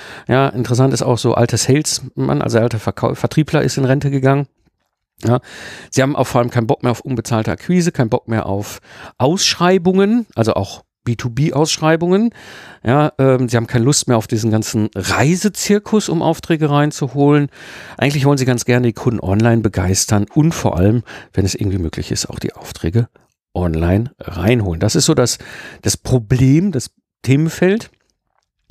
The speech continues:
Da hab ich mir jetzt überlegt, okay, eine Person, ein Problem, was wäre denn so die eine Lösung als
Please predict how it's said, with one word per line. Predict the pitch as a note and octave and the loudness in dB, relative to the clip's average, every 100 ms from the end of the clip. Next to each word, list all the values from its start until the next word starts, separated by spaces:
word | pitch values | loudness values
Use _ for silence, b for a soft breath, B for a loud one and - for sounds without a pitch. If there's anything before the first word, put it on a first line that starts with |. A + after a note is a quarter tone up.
| - | -2
Da | D3+ | -2
hab | |
ich | G3+ | 2
mir | D3 | 0
jetzt | - | 0
überlegt, | A#2 C#3+ F3+ B B B | 0 2 0 B B B
okay, | - D3 F3 | -6 -2 0
eine | A#2+ A#2+ | 0 -4
Person, | A#2 B2+ E3+ - | -2 0 0 -2
ein | A2+ | -6
Problem, | - G#2+ D#3 F#3 B B B | -6 0 0 0 B B B
was | - - - | -6 -4 0
wäre | B2 G3+ F#3 | 2 2 2
denn | E3 D#3+ D3+ | 2 2 0
so | B2+ C3 D3 B B B B B | 2 2 2 B B B B B
die | G2+ G2+ B2+ C#3+ C#3+ - _ _ _ - | -6 0 2 4 2 -2 _ _ _ 0
eine | G#2+ A#2 A#2 A2 F#2+ - | 2 4 4 2 0 -4
Lösung | F#2 G#2 F3+ C4 G3+ A#3+ A#3+ C4+ - - | -4 2 4 4 2 2 2 -2 -8 -6
als | C3+ D#3 F#3+ G3+ - - - | 0 4 4 2 -2 -4 -6